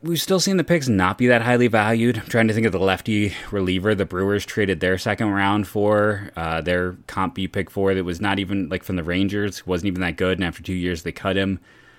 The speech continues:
So, yeah, that's, I mean, to me, that's the perfect thing. Go get,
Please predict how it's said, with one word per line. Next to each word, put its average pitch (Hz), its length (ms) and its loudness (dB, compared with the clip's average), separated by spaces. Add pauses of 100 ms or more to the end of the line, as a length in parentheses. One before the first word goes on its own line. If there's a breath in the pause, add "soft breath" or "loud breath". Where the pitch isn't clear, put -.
(320 soft breath)
So, 131 520 2
yeah, 151 320 0
that's, 117 260 2
I 92 100 -2
mean, 101 160 4
to 113 100 -2
me, 110 120 4
that's 98 200 2
the 98 60 -4
perfect 92 300 -2
thing. 82 200 -2
Go 82 100 -2
get, 90 220 0